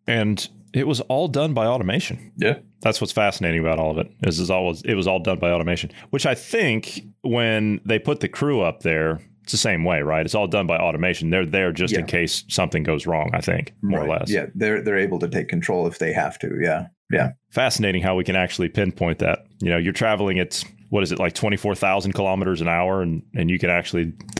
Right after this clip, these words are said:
Speaker 1: man, that's, that's incredible. It's absolutely
Speaker 2: Yeah.
Speaker 1: incredible.
Speaker 2: It's blazing fast.
Speaker 1: So this is the same, uh, this is the same, uh, commercial crew mission,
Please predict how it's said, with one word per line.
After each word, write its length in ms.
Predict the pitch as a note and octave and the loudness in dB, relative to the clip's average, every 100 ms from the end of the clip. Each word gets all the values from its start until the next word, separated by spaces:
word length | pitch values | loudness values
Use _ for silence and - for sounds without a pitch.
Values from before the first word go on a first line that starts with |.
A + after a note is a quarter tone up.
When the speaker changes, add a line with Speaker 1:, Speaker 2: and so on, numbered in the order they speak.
| - | -4
Speaker 1:
man, 140 | F#2 E2 | 0 2
that's, 180 | E2+ - | 0 0
that's 180 | F#2 | 0
incredible. 540 | - - E2 D2 C#2+ - - | 0 0 0 0 -2 -8 -8
It's 100 | - | -2
absolutely 360 | F#2 F2 D#2+ | 0 0 0
Speaker 2:
Yeah. 60 | - | 2
Speaker 1:
incredible. 300 | E2 D2+ D2 - | 0 -2 -8 -4
Speaker 2:
It's 200 | - - - | -4 -4 -2
blazing 360 | F2+ E2 - - | 2 2 -2 -2
fast. 420 | C2 C2 - - - - | 0 0 -4 -10 -16 -6
Speaker 1:
So 340 | - A2+ A2+ | -2 0 0
this 200 | B2 A#2 | 0 0
is 140 | G#2 | 0
the 80 | G2+ | 0
same, 640 | - B2 A#2 A2+ G#2+ A2 - _ | 0 2 2 2 0 -2 -8 _
uh, 160 | - - | 0 0
this 200 | G#2+ G2 | 0 0
is 80 | F#2 | 0
the 80 | G2 | 0
same, 380 | - G#2 G2 - - - | 2 2 2 -2 -8 -2
uh, 200 | G2 F#2+ | 0 0
commercial 400 | - A2 G2 G#2 | 0 0 0 -2
crew 260 | - G#2 | -2 0
mission, 460 | F#2+ F#2+ G#2 G2 | 0 0 0 0